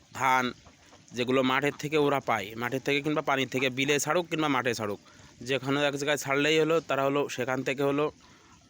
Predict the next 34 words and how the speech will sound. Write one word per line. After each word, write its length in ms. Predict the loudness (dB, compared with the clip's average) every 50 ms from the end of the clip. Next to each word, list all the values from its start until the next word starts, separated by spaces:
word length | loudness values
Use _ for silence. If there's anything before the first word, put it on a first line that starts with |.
| -14 -12
আপনার 280 | -12 -10 -4 -2 -2 -2 0
একটা 120 | -2 -4
ভালো 220 | -4 0 0 0 2
মানের 220 | 2 0 0 0 -2
একটা 120 | -2 -4 -10
পুষ্টিকর 400 | -10 -12 -10 -4 -2 -2 -2 -2
খাবার 240 | -2 -2 -2 -2 -2 -2
তারা 180 | 0 0 0 0 0
পায়, 160 | 0 0 2 2
আর 60 | 2 2 2 2
অল্প 120 | 0 0 -2 -4 -4
কিছু 140 | -4 -6 -4 -4
খাবার 200 | -2 0 0 0 0 0
দিলে 140 | 0 2 2 2
হলো 160 | 2 2 0 0 -2 -6 -16 -20 -20 -10 -6 -4
হাঁস 140 | -4 -2 -2
পালন 280 | -2 0 2 2 0 0 -4 -6 -8
হয়। 180 | -8 -8 -8 -10 -12 -6 -2 0 2 2
<clears throat> 380 | 2 2 0 -2 -6 -10 -6 -4
তো 40 | -2
হাঁসগুলো 420 | 0 0 0 -2 -2 0 2 2 2 0 -2 -10 -18 -20 -20 -20 -16 -6 -2
বড় 120 | 2 2 4
হয়ে 100 | 4 4
যায়, 100 | 4 2 4
ডিমে 240 | 2 2 4 4 4 4 2 2
আসে। 260 | 0 0 0 0 -2 -2 -2 0
তো 40 | 0 0 0 2
হাঁস 180 | 0 0 0 -2 -6 -8 -4
ছেড়ে 180 | -2 0 0 2
দিয়ে 100 | 2 0
হাঁস 100 | 0 0 0
পালন 180 | 0 0 2 2
করলে 200 | 2 2 2 2
হাঁস 180 | 2 0 0